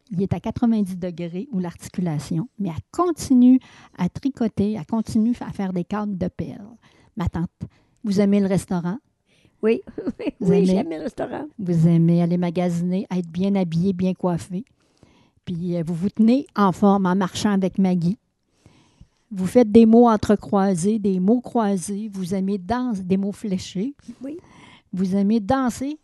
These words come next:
Speaker 1: puis, euh, prendre une petite bière ou une petite coupe de vin avant.
Speaker 2: Ah oui,
Speaker 1: Pourquoi ?
Speaker 2: de, de temps en temps.
Speaker 1: Qu'est-ce que ça fait, ça, à, avant d'aller danser ?
Speaker 2: <laughs> Ben, ça nous donne du pep.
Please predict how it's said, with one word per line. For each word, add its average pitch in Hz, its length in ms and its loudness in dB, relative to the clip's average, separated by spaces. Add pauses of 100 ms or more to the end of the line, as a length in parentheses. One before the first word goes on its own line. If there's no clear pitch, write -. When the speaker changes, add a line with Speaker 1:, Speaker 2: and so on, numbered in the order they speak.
Speaker 1:
puis, 349 320 -2
euh, 294 360 2 (460)
prendre 381 300 -2
une 320 80 2
petite 254 240 -6
bière 294 380 0
ou 262 100 2
une 233 100 2
petite - 220 -10
coupe 233 200 -10
de 220 120 -2
vin 240 240 0
avant. 208 300 0
Speaker 2:
Ah - 40 4
oui, - 60 -4
Speaker 1:
Pourquoi ? 302 360 2
Speaker 2:
de, 392 60 -4
de 285 40 0
temps 311 320 0
en 311 40 -4
temps. - 200 -6 (420)
Speaker 1:
Qu'est-ce - 200 -4
que 254 80 8
ça 240 180 2
fait, 440 220 -6
ça, 233 280 -8
à, 185 320 -4
avant 196 160 0
d'aller 196 260 0
danser ? 190 460 -2 (200)
Speaker 2:
<laughs> - 180 -12 (340)
Ben, - 100 0
ça 269 120 -4
nous 277 120 -4
donne 277 220 -2
du 302 100 -14
pep. - 220 -12